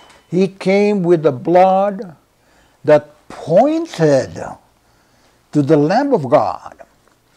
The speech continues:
He came as a sinner,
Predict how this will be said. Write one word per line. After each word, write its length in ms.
He 200
came 480
as 420
a 200
sinner, 760